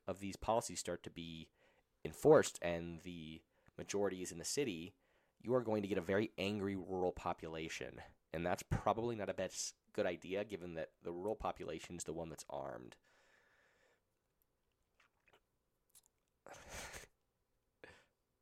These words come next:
Um, and that, that no one wants a war. Who wants to go fight a war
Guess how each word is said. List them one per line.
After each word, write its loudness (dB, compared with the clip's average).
Um, -4
and 0
that, 6
that 8
no 4
one 4
wants -4
a -2
war. -4
Who -20
wants 0
to -6
go -4
fight 8
a 10
war 2